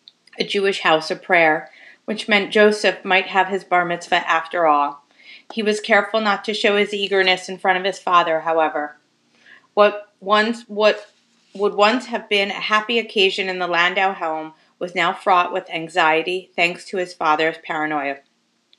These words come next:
"A synagogue on board the ship?" Papa said. He shook his head as he paced their little room in his oversized night clothes. "The captain himself has arranged it," Mama said. "Ridiculous.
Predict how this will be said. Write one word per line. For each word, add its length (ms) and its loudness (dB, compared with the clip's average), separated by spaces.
"A 80 -2
synagogue 680 2
on 160 2
board 320 4
the 80 0
ship?" 400 0
Papa 300 -4
said. 380 2
He 140 -4
shook 240 -2
his 200 -2
head 220 4
as 200 -2
he 100 -6
paced 400 -6
their 180 0
little 280 0
room 340 -4
in 140 -18
his 240 -8
oversized 580 -4
night 260 -4
clothes. 480 -4
"The 100 0
captain 520 0
himself 440 -4
has 160 -2
arranged 480 -2
it," 140 -4
Mama 320 -6
said. 400 -2
"Ridiculous. 840 0